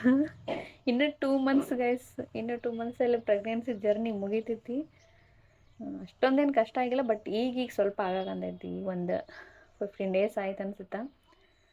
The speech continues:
ಸ್ವಲ್ಪ ಕಷ್ಟ ಅನ್ಸಕಂತೈತಿ. ಅದ್ರಾಗ ಸ್ವಲ್ಪ ಮೆಟ್ಲು ಒಂದು ಇದಾವಲ್ಲ ಗೈಸ್ ನಮ್ಮದು, ಆ, ಮೆಟ್ಲತ್ತಿ ರೂಮ್ ಬರ್ಬೇಕು. ಮತ್ತು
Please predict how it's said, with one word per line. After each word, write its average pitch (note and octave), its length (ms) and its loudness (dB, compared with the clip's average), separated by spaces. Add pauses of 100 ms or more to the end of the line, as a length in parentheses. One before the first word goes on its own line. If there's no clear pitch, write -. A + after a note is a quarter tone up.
(180)
ಸ್ವಲ್ಪ F#3 240 -6
ಕಷ್ಟ - 320 -12
ಅನ್ಸಕಂತೈತಿ. F#3 680 -6
ಅದ್ರಾಗ - 840 -4
ಸ್ವಲ್ಪ - 280 -2
ಮೆಟ್ಲು F3+ 280 0
ಒಂದು G#3 140 2
ಇದಾವಲ್ಲ F#3+ 280 -2
ಗೈಸ್ F#3+ 300 -6
ನಮ್ಮದು, F#3 340 -4 (540)
ಆ, F#3 160 -4
ಮೆಟ್ಲತ್ತಿ F#3+ 520 0
ರೂಮ್ F#3+ 320 0
ಬರ್ಬೇಕು. F#3 640 0
ಮತ್ತು F#3 560 -6